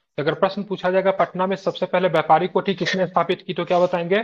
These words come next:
तो डचों ने स्थापित की। किसने स्थापित की?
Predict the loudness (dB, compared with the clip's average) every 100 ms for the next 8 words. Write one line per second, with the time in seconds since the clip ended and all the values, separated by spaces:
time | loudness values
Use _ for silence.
0 | -4 _ _ _ _ -2 2 0 0 0
1 | 0 0 0 -4 -4 -10 -10 -14 _ -10
2 | -2 0 0 -2 -4 -2 -4